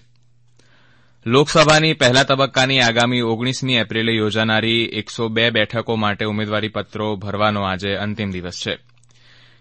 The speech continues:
કેન્દ્રીય ચૂંટણી પંચે મતદાન મથક પર મતદારો માટે વિવિધ સુવિધા ઉપલબ્ધ કરાવવા રાજ્યો અને કેન્દ્રશાસિત પ્રદેશોના ચૂંટણી અધિકારીઓને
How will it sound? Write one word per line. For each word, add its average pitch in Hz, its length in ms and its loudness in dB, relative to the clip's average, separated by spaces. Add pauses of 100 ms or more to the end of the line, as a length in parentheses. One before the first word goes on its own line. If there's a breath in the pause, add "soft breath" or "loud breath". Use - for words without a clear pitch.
કેન્દ્રીય 135 380 2
ચૂંટણી 147 340 0
પંચે 143 440 0
મતદાન 131 640 0
મથક 123 400 -2
પર 120 260 0
મતદારો 113 600 0
માટે 110 480 0
વિવિધ 117 340 -4
સુવિધા 110 400 -2
ઉપલબ્ધ 107 460 -2
કરાવવા 101 520 0
રાજ્યો 98 480 0
અને 104 220 -2
કેન્દ્રશાસિત 113 800 -2
પ્રદેશોના 107 580 -4
ચૂંટણી 113 360 -6
અધિકારીઓને 104 720 -4